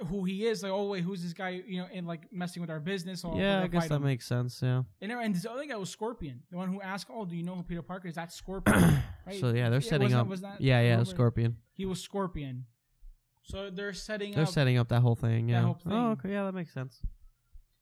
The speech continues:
Speaker 1: Yeah, because,
Speaker 2: Okay.
Speaker 1: because again, because if you knew who he was,
Speaker 2: Yeah, he
Speaker 1: he, he
Speaker 2: wouldn't
Speaker 1: would
Speaker 2: do,
Speaker 1: not
Speaker 2: probably
Speaker 1: fight him.
Speaker 2: do
Speaker 1: He would,
Speaker 2: anything.
Speaker 1: he would not fight him.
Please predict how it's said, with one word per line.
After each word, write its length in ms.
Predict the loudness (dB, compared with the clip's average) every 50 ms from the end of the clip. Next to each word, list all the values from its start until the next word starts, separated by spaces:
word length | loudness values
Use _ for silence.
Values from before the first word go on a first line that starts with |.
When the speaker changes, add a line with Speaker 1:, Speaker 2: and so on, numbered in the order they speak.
| _ _ _ _ _ -8
Speaker 1:
Yeah, 80 | -6
because, 220 | -4 -2 -2 -4 -4
Speaker 2:
Okay. 100 | -6 -8
Speaker 1:
because 200 | -6 -6 -4 -4
again, 460 | -4 -4 -6 -6 -8 -10 -12 -14 -18 _ _ _ _
because 240 | -10 -8 -8 -6 -4
if 180 | -6 -6 -6 -6
you 100 | -6 -6
knew 300 | -4 -4 -4 -4 -4 -6
who 140 | -6 -6
he 180 | -6 -6 -6 -6
was, 840 | -6 -6 -6 -6 -6 -6 -6 -8 -8 -10 -14 -16 -14 -14 -14 -14 -14 _ _ _ _ _ -14 -14 -14 -14 -18 -20 -12 -4
Speaker 2:
Yeah, 160 | 0 4 6
he 0 |
Speaker 1:
he, 60 | 8
he 60 | 8 8
Speaker 2:
wouldn't 320 | 10 8 8 8 8 6
Speaker 1:
would 80 | 6 6
Speaker 2:
do, 60 | 6 4
Speaker 1:
not 100 | 4 4
Speaker 2:
probably 300 | 6 6 6 6 6 4
Speaker 1:
fight 60 | 4
him. 60 | 4
Speaker 2:
do 40 | 4
Speaker 1:
He 0 |
would, 100 | 6 4
Speaker 2:
anything. 240 | 4 4 2 2 0
Speaker 1:
he 80 | 0 -2
would 180 | -4 -4 -6
not 180 | -6 -8 -10 -10
fight 180 | -10 -12 -12 -12
him. 160 | -14 -16 -20